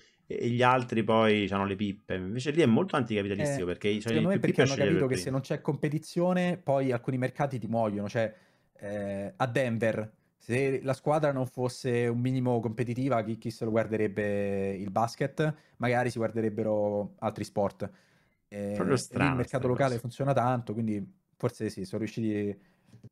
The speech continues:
Speaker 2: no, non che non girano soldi, girano molti più soldi in percentuale lì
Speaker 1: Eh,
Speaker 2: che non, eh, negli altri sport.
Speaker 1: chiaro.
Speaker 2: Eh,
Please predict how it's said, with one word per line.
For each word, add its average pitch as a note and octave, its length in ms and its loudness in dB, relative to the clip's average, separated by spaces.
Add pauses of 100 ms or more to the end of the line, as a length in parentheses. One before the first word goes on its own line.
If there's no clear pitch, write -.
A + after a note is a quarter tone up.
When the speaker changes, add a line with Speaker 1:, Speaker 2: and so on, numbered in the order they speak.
(160)
Speaker 2:
no, C3+ 180 0
non D#3+ 180 2
che E3 120 -2
non C#3 140 0
girano B2 260 0
soldi, G2+ 320 -2
girano A2 260 0
molti B2+ 240 0
più - 140 -8
soldi A#2+ 340 0
in A2 60 -4
percentuale A#2 720 0
lì A2+ 160 0
Speaker 1:
Eh, - 100 2
Speaker 2:
che A2+ 120 -4
non, G#2 280 -4
eh, G2+ 300 -2
negli G2+ 160 -4
altri G2+ 180 -8
sport. - 380 -8
Speaker 1:
chiaro. A2 500 0
Speaker 2:
Eh, F2+ 540 -8